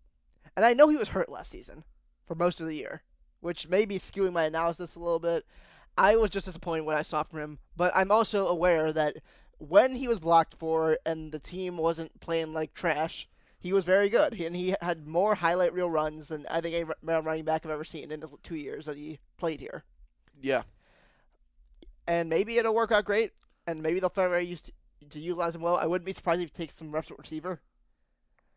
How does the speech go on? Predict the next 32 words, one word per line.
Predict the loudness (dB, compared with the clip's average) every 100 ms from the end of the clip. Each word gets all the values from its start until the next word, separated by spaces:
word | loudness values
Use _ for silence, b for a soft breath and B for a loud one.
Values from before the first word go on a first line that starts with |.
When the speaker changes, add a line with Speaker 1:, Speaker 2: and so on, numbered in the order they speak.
| _ _ -8
Speaker 1:
Um, | -4 -4 -6 -14 _ _ _ _ -20
but | -6 0 0 -2 _ _ -8
he'll, | -4 -4 -4 -20 _ -8 0
I | 0
think | 0 -6 -4
he'll | -4 0
probably | 2 2
be | 0
third | -2 -2
down | -2 0
back, | -2 -2
and | -6
we'll | -8 -6
hope | -6 -6
we |
get | -12
the | -6
best | -6 -2
out | -2
of | -2
him. | -4 -8 b b b b
Then | 0 2
Antoine | 2 2 2
Brooks | 4 2 2
goes | -4 -2
at | -4
one | -6 -4
ninety-eight. | -4 -4 -4 -4 -6 b b b
Mason, | 2 4
Speaker 2:
Yeah. | 6
Speaker 1:
I | 6 4
know | 6 8 8 4